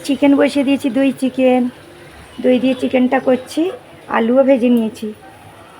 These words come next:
তো মূলো শাক খেতে কার কার পছন্দ অবশ্যই কমেন্ট করে জানাবেন বন্ধুরা। কতটা জল বেরিয়েছে দেখুন, একদম নরম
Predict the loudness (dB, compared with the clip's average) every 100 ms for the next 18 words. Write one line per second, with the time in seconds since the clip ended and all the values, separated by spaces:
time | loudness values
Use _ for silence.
0 | -8 0 2 4 2 -2 -4 -2 0 0
1 | 0 0 -2 -2 -2 2 4 4 4 0
2 | 0 -4 -8 -4 -4 -2 -2 -2 -2 -2
3 | 0 0 -2 -2 -2 0 -2 -2 -2 -4
4 | -2 -4 -2 -2 0 0 0 0 -2 -2
5 | -2 -4 -8 -14 -20 -20 -20 -20 -6 -4
6 | -4 -2 0 2 2 2 2 4 2